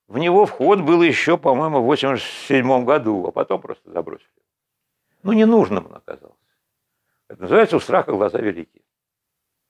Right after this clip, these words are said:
У страха, нет, предполагалось, что вот это топливо расплавленное, мало того, что попадёт в барбатёр, оно проплавит ещё основ-, ф-, фундамент само-,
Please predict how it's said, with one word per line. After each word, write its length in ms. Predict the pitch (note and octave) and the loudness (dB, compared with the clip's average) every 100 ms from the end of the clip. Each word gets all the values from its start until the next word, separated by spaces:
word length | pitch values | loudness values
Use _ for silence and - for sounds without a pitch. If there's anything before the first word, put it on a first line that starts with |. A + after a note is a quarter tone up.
| _ _ _ _ _ _ _ - | _ _ _ _ _ _ _ -2
У 100 | - | 0
страха, 480 | - G3+ - A#3+ G#3+ _ _ _ _ _ _ _ _ _ B2+ | 2 2 2 0 -4 _ _ _ _ _ _ _ _ _ -2
нет, 180 | A#2 | -2
предполагалось, 840 | - G2+ B2 A2+ B2+ A3+ B3 E3+ - | 0 -2 2 2 2 2 2 2 -2
что 200 | - C3 | -6 -6
вот 120 | F#3 | -4
это 220 | E3 C#3 | -4 -6
топливо 560 | - B2+ A2+ G2+ G2+ A#2 | -4 -4 -2 -4 -2 0
расплавленное, 1000 | F3+ - A#2+ A#2 G2+ G2+ G2 F#2 - _ _ _ _ | -2 -2 2 2 2 -2 -6 -10 -12 _ _ _ _
мало 240 | - B2 D3 | -4 -2 0
того, 220 | C#3+ C#3+ | 0 -2
что 100 | - | -6
попадёт 340 | - B2+ A#2+ | -10 -8 -8
в 40 | A2 | -8
барбатёр, 640 | A#2+ C3 D3+ - - B2 _ _ _ _ - | -8 -6 -10 -10 -12 -12 _ _ _ _ -6
оно 220 | A#2+ E3 | -4 -2
проплавит 540 | C3 C#3+ C3 B2 A2 | -2 -2 0 0 -2
ещё 200 | C3 - | -4 -4
основ-, 480 | A#2 B2 C3+ A#2 F#2 | -4 -2 -2 -2 -6
ф-, 200 | G#2+ G2 | -8 -8
фундамент 540 | A#2+ C#3 B2 F#2+ G2 - _ _ | -8 -4 -2 -2 -4 -20 _ _
само-, 320 | A2 G#2+ - | -8 -8 -12